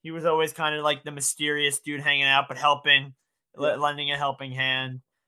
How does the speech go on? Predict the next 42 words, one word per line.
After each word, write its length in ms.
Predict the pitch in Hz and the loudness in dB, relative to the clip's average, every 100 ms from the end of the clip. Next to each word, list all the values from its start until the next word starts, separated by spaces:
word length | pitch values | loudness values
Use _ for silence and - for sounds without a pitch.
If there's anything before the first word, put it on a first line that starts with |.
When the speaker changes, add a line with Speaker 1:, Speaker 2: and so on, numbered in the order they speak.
| - | -6
Speaker 1:
And 160 | 190 233 | 0 2
like 160 | 262 | 2
you 60 | 254 | 2
said, 260 | 269 196 151 | 6 6 6
you 80 | 180 | 2
know, 100 | 175 | 2
he, 60 | |
not 320 | 175 202 214 | 6 8 8
nearly 320 | 202 220 214 196 | 8 6 8 6
as 140 | 185 | 4
funny 280 | - 196 190 | 2 2 4
and 80 | 185 | 2
entertaining 640 | 180 143 190 185 170 160 | 0 0 0 0 -4 -6
as 160 | 147 | -8
Gimli 400 | 139 170 165 160 | -4 -4 -2 -2
and, 240 | 156 147 143 _ _ _ | -2 -4 -12 _ _ _
and 140 | 147 | -6
Legolas, 480 | 165 175 160 147 143 | 0 2 4 2 0
but 180 | 147 131 | -4 -4
probably 360 | - 185 185 170 | 4 4 4 2
did 260 | 139 160 | 0 -2
more 240 | 160 175 175 | -2 2 2
in 60 | |
the 80 | 170 | 2
long 280 | 170 165 170 | 4 4 4
run. 280 | 170 175 165 - _ | 2 2 0 -10 _
<laughs> 240 | _ _ - | _ _ 0
Kinda 220 | 175 175 | 2 4
helped 260 | 170 156 | 4 4
Aragorn 440 | 156 160 165 160 151 | 4 6 4 2 -2
get 120 | 151 | -4
his 160 | 160 131 | -4 -8
groove 360 | 147 156 151 | -8 -8 -4
back 420 | 147 151 151 156 - - _ _ | 0 2 2 0 -6 -20 _ _
when 140 | 170 | 4
Speaker 2:
Yeah. 100 | 175 | 4
Speaker 1:
he 60 | 151 | 4
was 160 | 147 135 | -4 0
doubting 340 | 139 143 147 | 2 2 -2
himself. 560 | 147 139 143 139 139 - _ _ _ - | -12 -8 -6 -4 -6 -12 _ _ _ -8
Cool 200 | 233 233 | -4 4
guy. 400 | 214 214 226 | 6 6 4